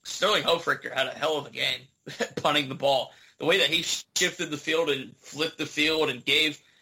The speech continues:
Clemson bad field position to start, considering situations that Syracuse's offense was put in, I, I just think that he had a really, really solid game, um, on, on Sunday or Saturday. And then finally, you mentioned the Cody Conway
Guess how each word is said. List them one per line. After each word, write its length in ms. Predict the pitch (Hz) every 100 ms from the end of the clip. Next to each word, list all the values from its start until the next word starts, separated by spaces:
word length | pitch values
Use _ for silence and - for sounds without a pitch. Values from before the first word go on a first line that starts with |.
| _
Clemson 340 | - 156 156 139
bad 240 | 139 143
field 180 | - 147
position 360 | 147 156 151 135
to 60 |
start, 520 | 131 - 147 160 156 -
considering 840 | 135 135 - 196 185 151 139 131 _ _ _ _
situations 680 | - 185 147 147 147 165 135
that 160 | 135
Syracuse's 560 | - 147 147 151 143 -
offense 380 | 135 139 131 -
was 120 | 120
put 260 | - - 143
in, 300 | 147 135 117 _ _ _ _ _
I, 100 | 151 160 165
I 40 |
just 240 | 185 156 -
think 320 | 165 156 139
that 140 | 131
he 240 | - 160 156
had 160 | 135
a 60 | 127
really, 520 | 139 151 165 151 151 -
really 460 | 143 143 151 151
solid 440 | 147 - 143 139 135
game, 340 | 139 131 127 _ -
um, 400 | 123 117 107 - _ _ _ -
on, 200 | 123 110 -
on 180 | 120 120
Sunday 380 | 131 135 127 -
or 180 | 127 120
Saturday. 640 | - 135 135 123 113 110 _ -
And 100 | 160
then 280 | 165 151 139 _ _ _
finally, 340 | - 185 180 156
you 80 | 175
mentioned 260 | 175 170
the 60 | 143
Cody 240 | 170 151
Conway 520 | 147 151 151 143 123